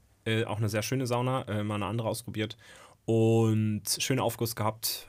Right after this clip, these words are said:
äh, hat richtig geknallt, musste allerdings schon eine Viertelstunde vorher in der Saunahütte drin sitzen, weil irgendwie voll war. Ähm, dann sitzt du da so eine halbe Stunde mit einem relativ kräftigen Aufguss und, äh, sagen wir mal so, ich zieh dann immer durch,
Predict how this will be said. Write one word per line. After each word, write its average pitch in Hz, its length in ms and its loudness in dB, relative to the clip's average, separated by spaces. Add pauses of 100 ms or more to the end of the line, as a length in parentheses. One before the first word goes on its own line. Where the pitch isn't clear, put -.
äh, 95 180 -4
hat 104 140 -6
richtig - 220 -6
geknallt, 98 640 -4
musste 107 260 -4
allerdings 104 220 -2
schon 104 100 -4
eine 98 80 -8
Viertelstunde 107 380 -4
vorher 104 240 -2
in 95 40 -4
der 98 120 -2
Saunahütte 107 380 -2
drin 104 220 -4
sitzen, 104 300 -6
weil 92 160 -2
irgendwie 98 220 -6
voll 110 260 -2
war. 107 240 0 (960)
Ähm, 107 260 2
dann 107 100 2
sitzt 131 200 -2
du 127 40 0
da 120 120 6
so 117 80 0
eine 113 100 2
halbe 127 160 4
Stunde 151 260 2
mit 131 140 2
einem 120 100 2
relativ 123 300 -2
kräftigen 123 460 -2
Aufguss - 640 -4 (160)
und, 139 1300 2
äh, - 160 -10 (360)
sagen 160 220 0
wir 165 60 4
mal 139 80 4
so, 131 120 2
ich - 140 0
zieh - 140 2
dann 135 100 4
immer 110 160 4
durch, 120 480 2